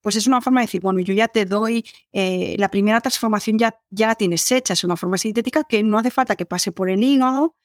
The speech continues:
para que se consiga esta forma, ¿no? Entonces, aquellos pacientes, por ejemplo, tiene sentido cuando existe una insu-, cuando existe, eh, eh, problemas hepáticos,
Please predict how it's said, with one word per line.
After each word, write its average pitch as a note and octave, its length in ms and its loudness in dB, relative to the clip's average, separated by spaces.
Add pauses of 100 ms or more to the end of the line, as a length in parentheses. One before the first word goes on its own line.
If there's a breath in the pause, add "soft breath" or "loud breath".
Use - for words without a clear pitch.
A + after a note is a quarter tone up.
(260)
para F#3+ 180 0
que F#3+ 140 -6
se F3+ 340 -2
consiga F3+ 680 0
esta E3 280 -6
forma, - 480 -10 (240)
¿no? F#3+ 100 2
Entonces, G#3 320 0
aquellos A3+ 380 0
pacientes, B3 400 0
por G#3+ 100 -4
ejemplo, A3+ 220 0
tiene A#3+ 240 2
sentido A3 640 0
cuando F3 260 -2
existe - 340 0
una G3 140 2
insu-, F3+ 340 -2
cuando E3+ 240 -2
existe, G3 720 0
eh, F3 460 0 (220)
eh, E3 180 -2
problemas F3+ 480 0
hepáticos, G#3 640 -2